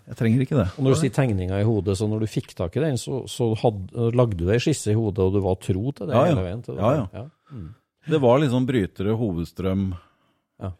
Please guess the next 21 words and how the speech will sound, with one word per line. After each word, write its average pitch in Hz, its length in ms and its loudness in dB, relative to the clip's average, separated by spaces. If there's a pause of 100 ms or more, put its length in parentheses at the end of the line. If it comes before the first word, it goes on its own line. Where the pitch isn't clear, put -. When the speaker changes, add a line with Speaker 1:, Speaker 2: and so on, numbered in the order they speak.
Speaker 1:
Husker 101 240 -2
når 101 80 0
jeg 101 80 -6
holdt 92 240 -2
på 76 100 -4
med 78 100 -4
det 82 120 0
her, 101 100 -4
så 113 80 -2
var 92 140 0
det 90 80 -4
sånn, 95 160 0
du 104 40 -4
får 120 140 2
aldri 101 320 4
godkjent, 92 480 2
for 110 140 0
du 110 80 4
har 107 240 4
brukt, 104 320 -2 (160)
eh, 101 320 0